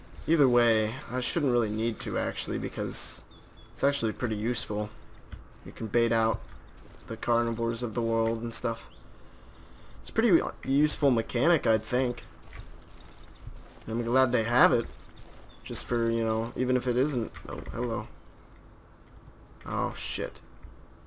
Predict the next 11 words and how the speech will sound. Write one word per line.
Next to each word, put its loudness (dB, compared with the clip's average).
What -4
about 2
this -4
corpse? -6
I -8
can -4
ser-, -2
okay, -6
nothing -2
in 0
it. -4